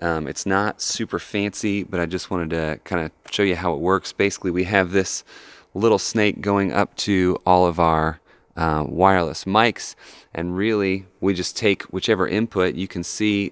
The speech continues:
uh, maybe you can see that, that says one going into the input on, um, the Relay X O, and then we have two different outputs going out. Those two outputs, one of them is going to a,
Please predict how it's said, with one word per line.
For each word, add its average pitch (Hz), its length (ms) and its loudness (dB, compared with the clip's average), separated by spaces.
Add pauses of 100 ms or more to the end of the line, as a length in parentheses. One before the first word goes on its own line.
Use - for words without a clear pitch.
uh, 78 400 -8
maybe 85 240 -6
you 80 120 -8
can - 120 -10
see - 180 -8
that, 85 200 -4
that - 80 -6
says 78 300 -8
one 90 500 0 (460)
going 95 260 6
into 92 240 0
the 80 160 -2
input 113 580 2 (1000)
on, 95 600 2 (440)
um, 80 540 -4 (400)
the 85 120 0
Relay 95 320 2
X - 320 -4
O, 104 280 2 (400)
and 92 160 0
then 90 260 4
we 90 100 4
have 87 160 2
two - 220 2
different 113 280 4
outputs - 640 -2
going 80 340 -4
out. 85 360 -2
Those - 240 -6
two - 160 0
outputs, 95 480 0
one 95 100 -2
of 90 80 -4
them 90 160 -4
is 80 120 -8
going 90 280 -2
to 85 200 -2
a, 85 80 -4